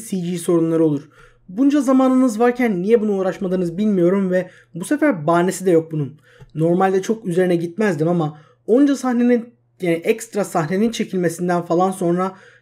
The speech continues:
yani bilmiyorum, biraz bahsetmeliymişim gibi hissettim. Bunca sorundan sonra hani normalde bu kadar hani üzerine düşmezdim tabii ki ama direkt olarak hani böyle üzerine düşünmeden filmi izlerken böyle normal gözlerimle hani herhangi bir şekilde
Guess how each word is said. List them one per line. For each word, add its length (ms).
yani 480
bilmiyorum, 580
biraz 300
bahsetmeliymişim 720
gibi 160
hissettim. 520
Bunca 340
sorundan 460
sonra 300
hani 200
normalde 640
bu 40
kadar 240
hani 300
üzerine 340
düşmezdim 460
tabii 300
ki 140
ama 300
direkt 280
olarak 340
hani 180
böyle 340
üzerine 360
düşünmeden 540
filmi 340
izlerken 580
böyle 280
normal 420
gözlerimle 560
hani 360
herhangi 360
bir 40
şekilde 560